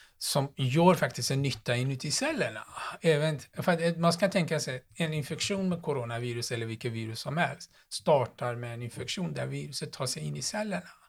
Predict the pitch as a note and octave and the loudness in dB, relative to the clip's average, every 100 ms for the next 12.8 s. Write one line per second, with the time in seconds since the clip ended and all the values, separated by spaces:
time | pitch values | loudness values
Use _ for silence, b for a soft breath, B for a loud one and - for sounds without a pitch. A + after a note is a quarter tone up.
0 | B B B - D3 E3 F3+ F3+ G3+ G#3 | B B B 0 6 6 6 2 2 2
1 | F#3+ b b _ _ F#3+ F3 D#3+ F3 F3 | 0 b b _ _ 4 6 8 6 6
2 | F#3 G#3+ - - D3 C#3+ B2+ D#3 D3 C3+ | 4 2 -2 -4 0 0 2 0 2 2
3 | D3+ D3 D3+ D#3 A#3 G3 A#2+ A#2 C#3+ C#3+ | 2 2 2 4 6 6 4 0 2 4
4 | E3 D#3+ E3 E3 D3+ - D3+ D#3 D#3 C#3+ | 2 2 2 0 -2 -8 -6 0 2 4
5 | C#3+ C3+ C3 B2 C3 B2+ D3 B2+ - B2+ | 2 0 -2 0 0 -2 -4 -4 -4 -4
6 | B2 B2 A#2+ A#2 A2+ A2+ B B B B | -2 -4 -4 -2 0 0 B B B B
7 | C3 B2 A#2+ A#2+ B2+ D#3+ - C4 A#3 - | -2 0 0 -2 0 2 6 6 4 2
8 | A2 C#3 D#3 F#3+ F#3 F3 E3+ F3+ E3+ D#3 | 0 0 6 6 8 8 8 6 4 -2
9 | - C#3+ C3+ C3+ B2+ B2 A#2+ B2+ A#2 B2+ | -4 -2 0 0 2 0 0 -2 -4 -4
10 | - D3+ C3+ C#3+ C#3 C#3+ F3 - D#3+ D#3 | -4 -6 -8 -6 -4 -4 -4 2 4 4
11 | - F3+ E3+ E3 E3+ - E3+ D3 - D3 | 4 4 4 2 -2 0 2 2 2 0
12 | - D3 B2 - B2+ A2+ - | 2 0 2 2 2 0 -4